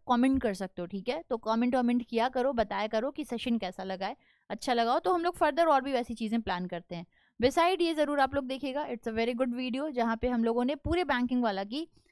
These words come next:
नॉलेज टेस्टिंग करी है and it is really good video। अगर आपको ये वीडियो अच्छा लगे तो इसके नीचे भी आप बता सकते हो कि अच्छा है। कैसे बताओगे? कमेंट करके। तो दोस्तों, कमेंट किया करो, अंगूठे दिया करो, बहुत,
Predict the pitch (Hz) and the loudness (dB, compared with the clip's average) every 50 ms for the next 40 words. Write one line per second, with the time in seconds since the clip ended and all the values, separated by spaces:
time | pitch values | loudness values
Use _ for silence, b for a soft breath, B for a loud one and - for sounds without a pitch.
0 | _ _ _ _ - 233 269 269 285 302 330 - - 254 220 - - 247 233 226 | _ _ _ _ 2 6 6 6 6 4 2 -2 -2 -2 -4 -2 0 0 0 0
1 | 214 190 190 190 175 165 160 180 190 226 240 302 320 269 294 320 320 339 320 262 | 0 0 -4 -4 -4 -6 -4 -4 -2 -2 -2 -2 -2 0 0 0 0 0 0 0
2 | 269 233 208 196 180 185 202 226 254 269 277 277 - - 320 330 285 294 294 320 | -2 -2 -2 -2 -2 0 0 2 2 4 2 2 2 0 0 0 0 0 0 2
3 | 330 339 - - 339 294 269 247 262 277 - 311 320 311 294 - - 381 381 359 | 2 0 2 2 0 2 0 0 -4 -4 -4 -4 -4 -4 -4 -2 0 0 2 2
4 | 330 - 339 302 320 302 269 240 220 254 240 254 247 254 262 240 - 285 294 262 | 2 0 0 0 2 2 2 2 2 2 2 2 2 0 0 -2 0 0 0 0
5 | 302 - - - - - - - 285 262 247 226 294 311 339 370 381 359 - - | -2 -4 -4 -4 -4 -4 0 2 4 4 4 4 4 4 4 4 2 4 6 8
6 | 339 339 339 - - _ - - 302 294 302 311 311 202 - 254 233 220 - 180 | 8 8 8 4 -4 _ 6 8 8 8 8 6 2 2 2 0 0 0 -2 -8
7 | - _ _ _ _ _ - 220 269 277 - - 349 - _ - 320 311 320 339 | -10 _ _ _ _ _ -2 0 0 0 0 -2 -4 -4 _ 6 8 10 10 10
8 | 381 415 392 403 - 349 349 359 359 370 339 330 349 330 311 302 294 294 311 320 | 8 4 2 4 8 10 10 10 10 10 8 8 10 8 8 8 4 4 4 2
9 | 277 302 302 294 294 294 277 277 294 302 247 226 254 254 247 339 370 381 | 4 4 4 4 6 6 6 6 6 4 4 6 6 8 10 10 8 8